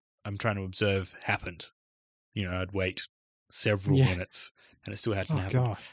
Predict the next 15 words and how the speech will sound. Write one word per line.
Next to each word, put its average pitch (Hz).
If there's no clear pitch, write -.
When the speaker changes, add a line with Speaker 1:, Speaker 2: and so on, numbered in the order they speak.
Speaker 1:
Turns 226
out 151
that 151
it's -
something 165
that 123
took 143
maybe 117
forty 135
seconds 117
to 110
run 104
without 101
the 110
debugger 92